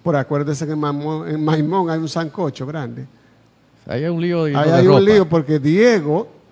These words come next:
Speaker 1: oiga, Diego,
Speaker 2: Lo que, lo
Speaker 1: que
Speaker 2: que yo entiendo es
Speaker 1: Di-,
Speaker 2: que, que
Speaker 1: Diego Tavares, que lo digo con mucha responsabilidad, que para mí es el mejor candidato que tiene Maimón, ¿eh? Mire,
Speaker 2: Ahora.
Speaker 1: yo tuve la oportunidad, cuando usted y yo tuvimos en una transmisión de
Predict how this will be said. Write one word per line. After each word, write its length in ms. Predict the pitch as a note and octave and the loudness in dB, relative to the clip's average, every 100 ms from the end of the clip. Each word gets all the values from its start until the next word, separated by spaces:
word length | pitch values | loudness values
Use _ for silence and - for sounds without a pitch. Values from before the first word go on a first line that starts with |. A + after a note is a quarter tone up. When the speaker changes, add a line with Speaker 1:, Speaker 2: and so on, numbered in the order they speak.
| _ _ | _ _
Speaker 1:
oiga, 280 | E3 F#3 E3+ | 0 2 2
Diego, 440 | D3 F3 A#3 G#3 | 2 6 6 6
Speaker 2:
Lo 60 | E3 | 2
que, 60 | D#3 | 0
lo 60 | E3 | -2
Speaker 1:
que 40 | |
Speaker 2:
que 140 | F3 | -2
yo 100 | E3+ | -2
entiendo 460 | A3+ G3 A#3 A3 G#3+ | -4 -4 -6 -4 -4
es 120 | G#3+ | -2
Speaker 1:
Di-, 80 | E3+ | -2
Speaker 2:
que, 120 | G3+ F#3+ | -2 -2
que 40 | |
Speaker 1:
Diego 600 | C#3+ F3+ G3+ A#3+ B3+ B3 | 0 2 6 8 8 4
Tavares, 720 | B3 G3 D#3+ E3+ D#3+ C3 B2 - | 2 2 4 4 4 0 -6 -6
que 100 | D3+ | -4
lo 100 | D3 | -2
digo 220 | E3+ G3+ | 0 -2
con 140 | F#3+ | -2
mucha 260 | F3+ F#3 G3 | -6 -4 -4
responsabilidad, 840 | F#3 - D#3 C3+ C#3+ B2+ B2+ A#2 - _ _ | -4 -6 -6 -4 -4 -4 -6 -6 -10 _ _
que 140 | - D#3+ | -4 0
para 220 | D#3+ D#3 | 2 2
mí 140 | E3 A#3 | 2 2
es 120 | A3 | 2
el 120 | G3+ | 2
mejor 420 | F3+ D#3 D#3+ G#3+ | 2 2 2 2
candidato 680 | - A3+ F3+ F3 F#3+ D3+ C#3 | 2 0 2 4 6 4 0
que 80 | B2+ | -4
tiene 160 | D3 | -2
Maimón, 460 | C#3+ C3 B2 B2+ A2 | -2 -2 -4 -4 -6
¿eh? 120 | D3+ F3 _ _ _ _ _ _ _ - | -10 -12 _ _ _ _ _ _ _ -2
Mire, 120 | G3 | 4
Speaker 2:
Ahora. 80 | A3 | 4
Speaker 1:
yo 160 | F3 G3 | 4 2
tuve 260 | F#3+ C4 | 2 2
la 140 | C4 B3 | 4 2
oportunidad, 680 | A3 A3+ F#3+ F#3 F3 F3+ E3 | 2 0 0 0 2 2 2
cuando 200 | E3 D3+ | 0 -4
usted 220 | C#3 G3+ | -2 -2
y 40 | G3+ | 0
yo 120 | A3 | -2
tuvimos 920 | F#3 E3 C#3+ E3+ E3 D3 C3 - - _ _ _ _ _ - | -2 -2 2 2 2 2 -2 -4 -16 _ _ _ _ _ -4
en 480 | C#3+ D3 C#3+ C#3 C#3+ | 0 0 -2 -4 -2
una 160 | F3 | -2
transmisión 840 | F3 F3+ E3+ D#3 - D3+ D#3 D#3 C3+ | 0 -2 -2 -4 -6 -4 -2 -2 -2
de 460 | C3+ C3 B2+ C3+ | -2 -2 -4 -8